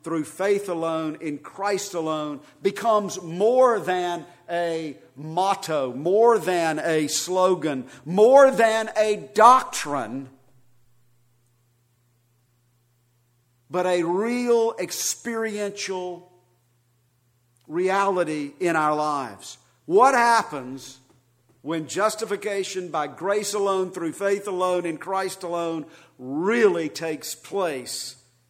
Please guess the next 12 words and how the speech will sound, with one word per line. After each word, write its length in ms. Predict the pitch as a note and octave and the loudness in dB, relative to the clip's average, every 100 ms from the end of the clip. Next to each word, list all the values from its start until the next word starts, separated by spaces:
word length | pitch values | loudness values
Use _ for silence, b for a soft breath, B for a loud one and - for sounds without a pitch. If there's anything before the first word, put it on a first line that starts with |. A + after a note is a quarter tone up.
| _ _ _ _ _ _ _ _ | _ _ _ _ _ _ _ _
in 260 | E3+ E3 D#3+ | -2 -2 -2
our 280 | D3+ D3 C#3+ | -2 -2 -2
lives? 760 | C3+ C3 B2 A2 G2 - - - _ _ _ _ _ _ _ _ _ _ _ _ _ _ _ | -4 -6 -6 -10 -16 -18 -18 -20 _ _ _ _ _ _ _ _ _ _ _ _ _ _ _
The 80 | D3 | -12
Holy 340 | D3+ G3+ G3+ | -4 -2 -2
Spirit 540 | F#3 - A#3 A3+ C3+ - b b | -4 -8 -8 -8 -8 -12 b b
takes 280 | - D#3+ - | -10 -8 -6
away 260 | E3 E3 D#3+ | -6 -4 -4
our 140 | D#3 | -6
heart 280 | D3+ E3 D#3+ | -6 -10 -8
of 80 | C3+ | -12
stone 600 | - F3+ F3 D#3+ C3 | -12 -12 -12 -14 -16